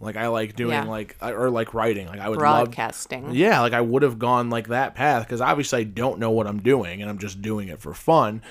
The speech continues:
Speaker 1: But I
Speaker 2: Mm-hmm.
Speaker 1: would have liked, like, some sort of direction in that. Or, like,
Speaker 2: Mm-hmm.
Speaker 1: yeah, like you said, like, journalism. Like, I am a good writer. How I learned I was a good writer was by writing papers for other fucking classes that I was getting my degree in that now I don't give a fuck about.
Speaker 2: Mm-hmm.
Speaker 1: So,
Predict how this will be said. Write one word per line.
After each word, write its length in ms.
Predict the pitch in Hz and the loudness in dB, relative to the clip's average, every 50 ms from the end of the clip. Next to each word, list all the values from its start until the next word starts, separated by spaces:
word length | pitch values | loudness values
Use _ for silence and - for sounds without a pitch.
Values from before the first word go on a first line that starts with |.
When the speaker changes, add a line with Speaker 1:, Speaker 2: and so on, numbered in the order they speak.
| - - - | -20 -14 -10
Speaker 1:
But 80 | 185 185 | -6 -2
I 80 | 139 127 | 0 2
Speaker 2:
Mm-hmm. 100 | 127 127 | 4 4
Speaker 1:
would 160 | 135 135 127 | 4 4 4
have 180 | 123 117 113 104 | 4 0 -4 -4
liked, 280 | 110 117 117 110 - - | -2 -2 -2 -4 -4 -4
like, 280 | 117 110 107 - - _ _ _ _ _ _ - | -2 -2 -2 -4 -10 _ _ _ _ _ _ -14
some 380 | - - - - 110 110 110 | -12 -10 -8 -6 -6 -6 -6
sort 220 | 101 - 120 117 113 | -6 -4 -2 -2 -2
of 80 | 110 | -2
direction 520 | 110 113 110 92 104 147 - - - 110 95 | -2 -2 -2 0 -2 -4 -4 -4 -4 -4 -4
in 140 | 82 85 82 | -6 -8 -10
that. 240 | 76 73 71 - | -12 -12 -12 -8
Or, 100 | - 113 | -4 -2
like, 200 | 117 120 - 175 | 0 0 0 -2
Speaker 2:
Mm-hmm. 100 | 175 170 | 0 2
Speaker 1:
yeah, 80 | 160 165 | 4 4
like 140 | 139 123 113 | 4 2 0
you 60 | 131 | -2
said, 100 | - 165 | -2 0
like, 160 | 147 117 120 | 0 0 -2
journalism. 420 | 107 117 131 143 131 107 98 101 98 | -2 -2 -2 -2 -2 -4 -6 -8 -10
Like, 200 | 95 98 - - _ - | -12 -14 -16 -18 _ -12
I 340 | - 101 107 104 104 98 - _ _ - | -10 -6 -6 -6 -6 -6 -8 _ _ -10
am 220 | 107 113 123 131 | -6 -6 -2 -2
a 80 | 127 127 | -2 0
good 240 | 120 135 127 113 110 | 2 2 0 2 2
writer. 420 | 113 107 110 104 90 80 - - - - - - - - _ _ _ _ _ _ | 0 0 0 -2 -4 -8 -10 -14 -16 -18 -20 -20 -20 -20 _ _ _ _ _ _
How 200 | - - 143 147 | 4 6 8 10
I 100 | 143 139 | 10 8
learned 340 | 127 117 117 120 135 139 131 | 8 6 2 0 2 4 4
I 80 | 123 131 | 4 4
was 100 | 131 120 | 4 4
a 60 | 127 | 2
good 120 | 127 120 | 0 0
writer 320 | 110 113 110 117 131 151 156 | 2 2 2 4 4 6 6
was 140 | 147 139 | 4 4
by 140 | 120 - 127 | 4 2 2
writing 360 | 120 113 110 117 127 131 127 | 2 4 4 4 2 2 0
papers 340 | 120 113 127 123 127 131 123 - | -2 -2 0 0 0 0 -2 0
for 160 | - 120 117 | 0 2 2
other 180 | 120 120 120 | 2 2 0
fucking 380 | 107 - 120 113 110 113 110 107 | -2 0 -2 -2 -2 -4 -6 -6
classes 460 | - - 113 120 135 135 - 120 110 | -4 0 0 2 2 2 0 -2 -2
that 60 | 107 107 | 0 0
I 60 | 107 | 2
was 140 | 110 110 101 | 0 0 -2
getting 200 | 113 110 110 110 | -4 -4 -4 -4
my 80 | 110 107 | -4 -4
degree 320 | 104 107 98 120 135 147 | -4 -6 -4 -2 -2 0
in 100 | 143 131 | 0 0
that 100 | 113 113 | -2 -2
now 220 | 110 110 117 117 117 | 0 0 2 2 2
I 80 | 120 | 2
don't 180 | 120 120 113 110 | 2 0 -2 -2
give 140 | 113 107 101 | -4 -4 -4
a 80 | 101 | -6
fuck 320 | 95 - - 98 113 110 - | -6 -6 -2 -2 -2 -2 -2
about. 420 | 98 78 - - - - - - | -4 -4 -4 -6 -8 -10 -10 -8
Speaker 2:
Mm-hmm. 420 | - 190 185 180 170 147 147 165 | -6 -6 -4 -4 -4 -6 -6 -6
Speaker 1:
So, 520 | 165 - - 147 120 117 110 104 107 98 | -6 0 2 4 4 4 4 2 0 0